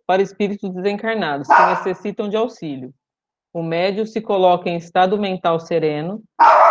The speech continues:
se ligando à espiritualidade para transmitir um choque de boas vibrações, ajudando assim no reequilíbrio do desencarnado que buscou auxílio. Esse choque de fluidos animal,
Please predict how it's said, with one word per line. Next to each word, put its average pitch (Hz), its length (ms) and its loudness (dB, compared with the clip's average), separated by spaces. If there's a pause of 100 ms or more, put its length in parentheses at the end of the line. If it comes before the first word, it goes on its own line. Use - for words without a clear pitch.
(140)
se 202 100 4
ligando 214 400 0
à - 20 2
espiritualidade 220 1000 -4
para 185 200 -4
transmitir 185 540 -8
um - 180 4
choque 185 260 -2
de 170 120 -10
boas 214 320 -2
vibrações, 214 680 -8 (540)
ajudando 180 540 -2
assim 202 300 -4
no 214 120 -2
reequilíbrio 208 680 -2
do 208 100 0
desencarnado 185 840 -2
que 214 100 -10
buscou 202 360 -4
auxílio. 139 540 -6 (1000)
Esse 175 240 -4
choque 214 340 2
de 202 100 -2
fluidos 190 380 -2
animal, 175 600 2